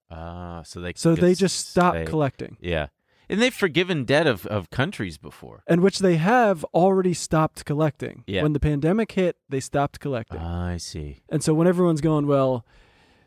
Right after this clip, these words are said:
Speaker 2: if you cancel this debt now,
Speaker 1: <laughs>
Speaker 2: it's gonna fuck up
Speaker 1: What about all the
Speaker 2: inflation even more."
Speaker 1: Oh,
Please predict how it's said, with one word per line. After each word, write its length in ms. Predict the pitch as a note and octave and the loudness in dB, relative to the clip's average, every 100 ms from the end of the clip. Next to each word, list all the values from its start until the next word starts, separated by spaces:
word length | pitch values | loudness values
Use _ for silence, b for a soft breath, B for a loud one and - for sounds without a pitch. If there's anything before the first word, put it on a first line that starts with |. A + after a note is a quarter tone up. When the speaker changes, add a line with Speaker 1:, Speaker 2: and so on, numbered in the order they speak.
| b | b
Speaker 2:
if 160 | - C3 | -2 2
you 120 | F#3+ | 2
cancel 340 | - F3 D#3+ | 4 0 0
this 220 | C#3 A#2+ - | -4 -4 -2
debt 260 | D3+ C#3+ | 0 0
now, 640 | C3+ E3+ F3+ C3+ A#2+ A2 - _ _ - | 2 2 4 2 -2 -4 -10 _ _ -16
Speaker 1:
<laughs> 60 | B B _ | B B _
Speaker 2:
it's 180 | - C#3 | -4 0
gonna 160 | F3 D3 | 2 0
fuck 340 | - E3 - | 2 0 2
up 240 | D3+ C#3+ - - _ _ _ _ _ - | 0 0 -6 -12 _ _ _ _ _ -2
Speaker 1:
What 120 | G#2 | 2
about 120 | F#3 | 2
all 40 | D#3+ | 2
the 40 | |
Speaker 2:
inflation 520 | D#2 E3 G3 G3 D3 C3+ | 2 4 4 2 0 -2
even 220 | B2+ B2+ | 0 0
more." 380 | C#3+ G#3+ C#3 | 2 2 2
Speaker 1:
Oh, 0 | G2 | 0